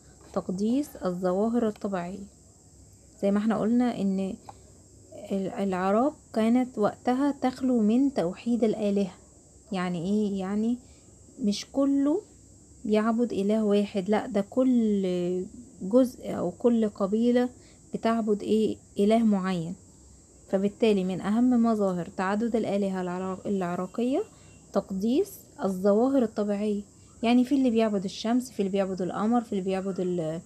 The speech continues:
يعني أي حاجة، آه، من الظواهر الطبيعية. تمام كده؟ طيب. تحول الخدمة العسكرية لتكون إلزامية،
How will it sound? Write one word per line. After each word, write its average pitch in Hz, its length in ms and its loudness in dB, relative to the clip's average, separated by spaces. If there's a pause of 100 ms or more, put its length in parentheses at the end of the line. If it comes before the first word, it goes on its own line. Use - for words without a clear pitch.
(560)
يعني 180 520 -4 (580)
أي 240 460 4
حاجة، 262 540 2 (600)
آه، 175 580 -4 (600)
من 240 260 4
الظواهر 208 500 2
الطبيعية. 170 500 -6 (560)
تمام 190 280 -4
كده؟ 240 300 -4 (240)
طيب. - 140 -10 (800)
تحول 311 400 2
الخدمة 254 380 2
العسكرية 185 600 -2
لتكون 196 480 -2
إلزامية، 208 600 0